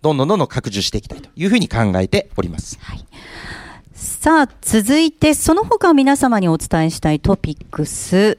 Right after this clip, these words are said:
Speaker 2: についてお願いいたします。
Speaker 1: はい。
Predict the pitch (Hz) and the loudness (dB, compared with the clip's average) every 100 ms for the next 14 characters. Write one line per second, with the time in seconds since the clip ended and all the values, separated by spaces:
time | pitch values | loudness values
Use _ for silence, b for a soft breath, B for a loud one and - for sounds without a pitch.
0 | - 170 147 - 165 - 302 330 254 214 | -2 -2 -2 -4 -2 0 2 4 4 2
1 | 190 180 165 175 165 - 160 156 160 208 | 2 0 0 0 -2 -4 -4 0 2 2
2 | 247 - - - 135 147 | 0 -2 -4 -2 -2 -2